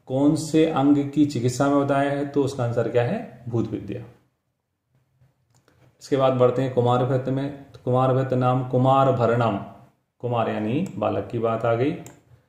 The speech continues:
धात्री क्षीर दोष संशोधनादि यानी धात्री की बात आ गई। फिर है दुष्ट स्तन्य ग्रह, फिर ग्रह समुत्थानाम च व्याधि नाम उपसार्थम। तो इसमें बालक, धात्री और ग्रह रोगों का जो है वर्णन कुमार भृत्य में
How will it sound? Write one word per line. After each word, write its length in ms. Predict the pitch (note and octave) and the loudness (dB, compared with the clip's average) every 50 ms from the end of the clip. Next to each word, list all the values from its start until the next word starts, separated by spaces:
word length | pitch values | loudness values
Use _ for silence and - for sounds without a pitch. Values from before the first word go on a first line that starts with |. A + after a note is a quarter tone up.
| _ _ _ _ - | _ _ _ _ -10
धात्री 540 | G#2+ G#2+ A2+ A2 G#2+ - - B2+ D3 E3+ E3+ | -6 -4 -2 -2 -4 -2 0 2 2 2 2
क्षीर 480 | E3 - - - - D3+ D#3 E3 D#3 C#3 | -2 -6 -10 -4 2 4 4 6 4 4
दोष 300 | C3+ C#3 C#3 C#3 C3+ B2 - - - - - - - - _ _ _ _ _ _ _ _ - _ _ | 4 4 4 4 2 0 -2 -6 -12 -16 -20 -20 -20 -20 _ _ _ _ _ _ _ _ -20 _ _
संशोधनादि 680 | _ - A#2 A2 G#2+ G#2 A#2+ A2+ G#2+ A2+ A2 G#2+ G2+ G#2+ | _ -6 -6 -6 -4 0 0 0 0 0 -2 -2 -2 -2
यानी 160 | G#2+ G#2+ G#2+ G#2+ | -4 -4 -4 -4
धात्री 380 | G2+ G2 G2 G2 - G#2+ A2 | -2 -4 -4 -4 -4 -6 -6
की 120 | A2 B2+ B2 | -2 0 2
बात 280 | B2 B2 A#2+ A#2 - | 2 2 2 4 2
आ 80 | B2 A#2 | 2 2
गई। 240 | B2 C#3 E3 F#3+ G3 - - - - _ _ _ _ _ _ | 2 0 -2 -2 -4 -6 -12 -20 -20 _ _ _ _ _ _
फिर 220 | - D3 D3 D3 | 2 2 4 6
है 400 | E3 E3 - B2+ A#2 A2+ A#2 A#2 - | 6 4 4 2 -2 -4 -6 -4 0
दुष्ट 680 | - D#3+ E3+ E3+ - - - - - F3 F3 F3 - - | 2 2 2 2 -2 -8 -10 -2 0 0 0 0 -4 -6
स्तन्य 580 | B2+ - - - C#3+ C3+ C#3 C#3+ D3 D3 D3 C#3 | -6 -6 -4 0 2 4 6 8 8 8 8 6
ग्रह, 380 | A#2+ A2+ C#3+ D3 C3 A2+ - - - - - - - - _ _ _ _ _ _ _ - | 4 4 6 8 8 8 6 4 0 -6 -16 -20 -20 -20 _ _ _ _ _ _ _ -4
फिर 160 | D#3 D3+ B2+ | -4 -4 -2
ग्रह 280 | A2 A2 G#2+ F#2+ F#2 F#2 F#2+ - - - _ _ _ _ _ _ _ _ _ - | -2 0 0 0 0 -2 -8 -14 -20 -20 _ _ _ _ _ _ _ _ _ -8
समुत्थानाम 580 | B2 A#2 A#2 A2+ A2+ - A2+ G#2+ A2 A2 A2 A2 | -6 -4 -4 -4 -2 -2 -2 -2 0 -2 -4 -2
च 80 | - | -2
व्याधि 360 | A#2 G#2+ G#2 G2+ G2+ G2+ G#2 | 0 0 0 0 -2 -2 -4
नाम 200 | G#2 B2 E3+ A3 - - - C#3 | -4 -4 -6 -6 -8 -10 -12 -12
उपसार्थम। 500 | - - - G2+ G2+ G2 G2+ C3 F#3 G3+ - - - - - _ _ _ _ - | -10 -8 -8 -8 -6 -6 -8 -8 -8 -8 -10 -14 -20 -20 -20 _ _ _ _ -10
तो 80 | B2+ | -10
इसमें 500 | A#2+ - B2+ C3+ D#3 F3 - - - - - - - _ _ - A#2+ | -8 -6 -4 -4 -4 -4 -4 -8 -10 -16 -20 -20 -20 _ _ -8 -4
बालक, 300 | A2 A2 A2 A#2 A#2+ A#2 | -4 -2 0 -2 -2 -4
धात्री 460 | A2+ A2+ A2+ G#2 - - A#2 C#3+ D#3 | -4 -6 -8 -8 -6 -6 -4 -2 0
और 120 | D#3 D3 | 0 0
ग्रह 280 | B2+ A2 A#2+ A#2+ B2 A2+ | 0 0 4 6 6 6
रोगों 280 | A2 A2 G#2+ G#2+ G#2+ | 6 2 0 0 -4
का 160 | G#2+ G#2+ G#2+ G#2+ | -4 -2 -2 -2
जो 160 | G2+ A2 A2+ | -2 -2 -4
है 80 | A2 | -4
वर्णन 380 | A2 G#2+ G#2 G#2 G#2 A#2 D3+ G3 | -2 -2 -2 -2 -2 -4 -4 -6
कुमार 340 | G3 - A#2+ A2+ A2 G#2+ G2+ | -6 -6 -4 -2 -2 -2 -2
भृत्य 220 | A2 G#2 G2 - A#2+ | -4 -6 -6 -4 -6
में 220 | D#3+ A3+ - - | -6 -6 -8 -10